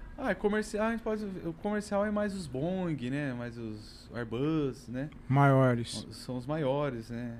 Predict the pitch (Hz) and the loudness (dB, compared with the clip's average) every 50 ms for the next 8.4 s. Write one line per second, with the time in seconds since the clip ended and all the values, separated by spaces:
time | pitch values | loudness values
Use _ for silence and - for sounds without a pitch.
0 | 113 - - 147 - - 254 233 - - 226 233 226 233 214 208 196 170 151 135 | -12 -10 -8 -4 0 0 0 0 0 -2 -6 -6 -4 -2 -2 0 0 0 0 0
1 | 113 110 117 117 120 123 117 - 107 104 - 107 101 - 104 101 104 101 98 101 | -2 -4 -6 -8 -8 -10 -10 -12 -12 -12 -12 -12 -12 -12 -12 -12 -12 -10 -10 -10
2 | 104 104 120 127 127 - - 113 120 123 117 104 107 117 120 110 104 117 120 127 | -10 -10 -10 -10 -10 -10 -8 -8 -8 -6 -6 -6 -8 -8 -6 -6 -6 -6 -8 -8
3 | 131 107 - 95 92 - - - - - - - - - - - - - - - | -10 -10 -10 -10 -12 -12 -14 -16 -20 -20 -20 -18 -18 -18 -16 -16 -16 -16 -12 -8
4 | - 120 139 143 151 156 156 151 147 147 143 143 143 139 139 156 170 190 202 196 | -4 0 2 4 4 4 4 4 4 2 2 0 0 0 2 4 4 4 4 2
5 | 214 180 202 - - 175 170 160 143 139 135 127 123 120 117 - 143 151 151 147 | -2 -4 -6 -4 -2 0 0 0 0 0 2 2 0 0 0 -2 -4 -2 -2 -2
6 | 139 131 - 139 143 160 151 - 180 175 170 170 180 180 165 143 156 165 170 165 | -2 -2 -2 -2 -4 -4 -4 -4 -6 -4 -4 -4 -4 -4 -4 -4 -4 -4 -4 -4
7 | 165 160 - 170 160 - - 160 160 165 - - 170 156 147 151 165 180 185 - | -6 -6 -4 -6 -4 -4 -6 -8 -8 -6 -4 -4 -2 -2 -2 -2 -2 -4 -6 -6
8 | - 196 190 185 180 170 156 143 | -8 -6 -6 -6 -4 -4 -4 -4